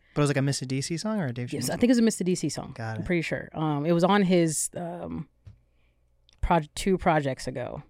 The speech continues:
Speaker 1: I think I know what you're talking about.
Speaker 2: Oh, fuck, I love that fucking song. I still listen to that song. I'll probably listen to it now when I leave. Um,
Speaker 1: Heck yeah.
Speaker 2: but he's one of those people, like, just a good person. We could talk about music and talk about stuff for, like, hours.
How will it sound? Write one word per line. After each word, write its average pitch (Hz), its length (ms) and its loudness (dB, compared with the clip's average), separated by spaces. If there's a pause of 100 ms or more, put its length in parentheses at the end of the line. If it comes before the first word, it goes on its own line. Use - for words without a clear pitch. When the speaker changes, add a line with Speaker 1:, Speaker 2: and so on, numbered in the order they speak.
Speaker 1:
I - 320 -20
think - 200 -4
I - 20 0
know 131 120 0
what 117 60 -2
you're 113 80 -4
talking - 400 -16
about. - 160 -12
Speaker 2:
Oh, - 120 -2
fuck, - 240 -10
I - 20 -4
love 156 200 -2
that 156 160 -4
fucking 143 220 -10
song. 147 160 -6
I 139 80 -6
still 160 200 -2
listen 156 220 -2
to 143 40 -4
that - 120 -8
song. 135 120 -10
I'll 131 60 -10
probably 160 200 -4
listen 143 200 -6
to 147 100 -6
it 131 80 -8
now 135 260 -10 (520)
when 147 120 -6
I 131 40 -4
leave. - 420 -12
Um, 151 500 -2
Speaker 1:
Heck 120 160 -14
yeah. 131 60 -10
Speaker 2:
but 202 60 2
he's 208 100 8
one 208 100 6
of 190 60 4
those - 60 -12
people, 180 200 2
like, 139 300 0 (640)
just - 200 -2
a 180 40 2
good 175 320 4
person. 170 500 0
We 175 80 0
could 160 120 -4
talk - 240 -6
about 156 160 2
music 156 260 2
and 147 60 -2
talk 147 120 -2
about 135 140 -4
stuff 139 220 -4
for, 139 160 -6
like, 123 360 -10 (440)
hours. 139 580 -2